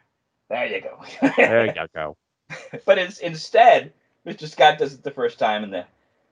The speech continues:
Speaker 1: other guy. So that's, like, the only physical thing that you can interrupt, and then they have to, like, climb through a Jeffries tube
Speaker 2: Yep.
Speaker 1: and fiddle with stuff instead of just having, "Here's a physical button.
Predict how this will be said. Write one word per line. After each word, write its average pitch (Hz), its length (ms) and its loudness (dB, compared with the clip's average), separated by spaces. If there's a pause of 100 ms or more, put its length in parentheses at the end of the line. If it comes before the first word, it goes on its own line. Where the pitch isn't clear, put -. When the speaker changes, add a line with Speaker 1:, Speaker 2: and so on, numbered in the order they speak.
(140)
Speaker 1:
other 107 180 -2
guy. 95 240 -2
So 208 140 -2
that's, 262 180 8
like, 277 160 4
the 190 140 -8
only 196 320 0
physical 185 580 -6
thing 226 340 6
that 135 120 -10
you 147 80 -10
can 131 200 -4
interrupt, 156 560 0
and 107 100 -8
then 123 80 -6
they 131 120 -2
have 127 160 -2
to, 123 80 2
like, 104 160 -2
climb 113 300 -6
through 127 120 -10
a 101 60 -10
Jeffries 107 400 -8
tube 160 340 -8 (640)
Speaker 2:
Yep. - 260 -2 (200)
Speaker 1:
and 156 260 -2
fiddle 175 240 2
with 175 140 2
stuff 175 420 8 (340)
instead 214 300 4
of 208 80 4
just 208 160 -2
having, 190 260 8
"Here's 214 200 -4
a 269 80 -10
physical 240 280 0
button. 196 380 4